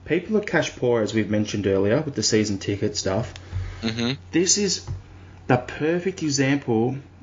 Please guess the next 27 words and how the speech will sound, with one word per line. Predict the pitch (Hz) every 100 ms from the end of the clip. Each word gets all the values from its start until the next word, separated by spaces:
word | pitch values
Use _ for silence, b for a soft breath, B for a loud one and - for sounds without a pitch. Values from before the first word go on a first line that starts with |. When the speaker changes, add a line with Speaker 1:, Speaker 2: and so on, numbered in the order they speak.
| -
Speaker 1:
and | 123 127
opportunity | 143 135 131 - 131 131 104 113 131
for | - 127
clubs | - - 139 139
like | 151 -
Saint | 139 110
Johnstone, | 117 110 107 98
clubs | - 123 139 139
like | 139 120 - -
Killy, | - 127 110 95 B B B B
clubs | - 131 127 123
like | 131 123 113 - - B B B B B B -
Motherwell, | 123 120 120 110 95 90 -
those | - 127 160
sort | - 160
of | 131
ones, | 101 92 110 B B B -
to | -
be | 135 165 214 208 - - - - - B B
leaders | - 117 127 165 185 160 110
within | 107 117 139 131
their | 120
community, | 110 - 107 117 143 104 95 131 - - - - b b b b b - -
step | - - 165 -
forward | - - 156 147 113 110 -
and | 120
go, | 117 113